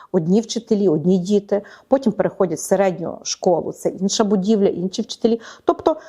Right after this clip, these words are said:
дитина може прийти в інший клас, де вона не знає більше нікого. Їй потрібен якийсь час для адаптації, для того, щоб привикнути до середовищ, до дітей. Не факт, що вони всі з нею будуть дружити, так як дружили в попередній школі.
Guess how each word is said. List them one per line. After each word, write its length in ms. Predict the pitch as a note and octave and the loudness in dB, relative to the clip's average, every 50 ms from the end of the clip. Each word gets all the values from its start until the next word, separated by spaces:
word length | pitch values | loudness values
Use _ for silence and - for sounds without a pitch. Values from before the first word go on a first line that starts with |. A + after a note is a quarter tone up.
| - - - | -12 0 2
дитина 440 | A#3+ B3+ B3+ - A#4 A#4 G#4+ G4+ D#4 | 2 4 4 4 4 4 4 4 4
може 260 | C#4+ C#4+ D#4 D#4 D#4 | 4 4 4 2 2
прийти 540 | - - C#4 C4+ C4+ C4+ C#4+ D4 C#4+ - - | 2 2 0 0 2 2 2 4 4 2 0
в 100 | G3+ G3+ | -4 0
інший 320 | A#3+ C4 C4 C4+ - B3 | 2 2 2 2 0 -2
клас, 340 | A#3 - C4 C4 D#4+ G4 D4 | 2 2 2 4 4 2 2
де 100 | G#3+ A#3 | 2 2
вона 140 | A3+ A#3 A#3 | 2 2 2
не 120 | A#3+ A#3 | 2 0
знає 320 | A#3 C#4+ D4 D4 B3+ A3 | 2 2 2 4 2 2
більше 260 | F#3+ F3+ F#3 - - F#3 | 0 -2 -6 -6 -6 -8
нікого. 420 | F3 E3+ - D#3 C#3+ D3 D3+ - - _ _ _ _ _ | -8 -6 -4 -2 -2 -2 -2 -6 -10 _ _ _ _ _
Їй 280 | - G#3+ C4+ F4+ G4 - - | 0 2 2 2 2 2 -2
потрібен 300 | C#4 - E4 F4+ D4+ D4 | 0 2 2 4 4 4
якийсь 200 | C4+ - B3+ - | 4 4 0 2
час 200 | - D#4 C#4+ G#3+ | 2 0 0 2
для 140 | F#3+ F#3+ G3+ | 2 2 2
адаптації, 840 | G3+ C4+ C4 - - A3 A#3 B3 A#3 A3+ A#3 - - F3+ E3 D#3+ | 2 0 -2 0 0 2 2 2 2 -2 -4 -8 -8 -6 -6 -4
для 140 | D#3+ F3 F#3 | -2 -2 0
того, 160 | F3+ - C4 | 0 0 -2
щоб 180 | C4 - B3 - | -2 -4 -4 -2
привикнути 440 | - A#3 A#3+ C4+ C4+ C4 - - | -2 0 0 -2 -2 -2 -2 -2
до 100 | F#3+ F#3 | -4 -4
середовищ, 640 | G3+ - A#3 G#3+ A3+ G3 F#3 F#3+ G3 F3+ F3+ - - - - - _ | -2 -2 -2 -2 0 2 2 2 2 0 -2 -4 -12 -20 -20 -14 _
до 120 | - G3+ A#3 | 0 2 2
дітей. 500 | A#3 C#4+ C#4 - A3 G3+ F#3+ E3 - - | 2 0 2 2 2 2 2 0 0 -2
Не 100 | - G#3+ | -4 -2
факт, 260 | A3+ - C#4 C#4 - - | 0 0 -2 -2 -4 -4
що 120 | - C4+ | -2 2
вони 180 | A#3+ B3 B3+ C4+ | 2 4 2 2
всі 160 | C4 - A#3 | 0 -2 -2
з 60 | G#3 | 2
нею 140 | A#3+ B3 B3+ | 2 2 2
будуть 240 | A3 A#3 G3+ G3 F#3+ | 2 0 0 0 0
дружити, 260 | G3 G#3 A#3 C4 - - | 2 2 2 2 2 0
так 100 | A3+ G#3+ | 0 0
як 60 | G3+ | 0
дружили 300 | G3 F#3+ G#3 A#3 B3+ B3+ | -2 2 2 2 2 2
в 40 | B3 | 0
попередній 480 | G#3+ - - F#3 F#3 A3+ A3+ G3+ F3+ | -2 -2 0 0 2 0 0 -2 -8
школі. 340 | - - - E3 D#3+ - - | -10 -8 -4 -4 -4 -4 -6